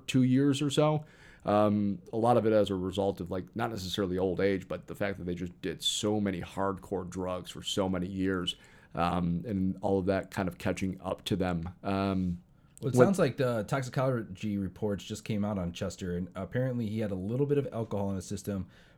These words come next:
Speaker 2: but, um, the way the report kind of alluded
Speaker 1: Mm-hmm.
Speaker 2: to, which was, I think was a little bit interesting,
Speaker 1: Yeah.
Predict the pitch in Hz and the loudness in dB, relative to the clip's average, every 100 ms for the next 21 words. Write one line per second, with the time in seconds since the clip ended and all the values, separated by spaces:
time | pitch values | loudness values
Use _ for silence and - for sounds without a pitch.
0 | - 113 107 - 120 113 107 113 156 175 | -2 0 -2 -4 -4 -2 -2 0 0 0
1 | 135 - - 143 - 127 113 98 101 120 | -2 0 -2 -2 -6 -4 -4 -2 2 4
2 | 131 165 190 180 185 156 120 127 127 117 | 4 2 -2 -2 -4 -4 -4 -4 -4 -4
3 | 110 117 123 131 139 123 127 147 165 170 | -4 -2 0 -2 -2 -4 -4 -6 -2 0
4 | 127 117 | 2 2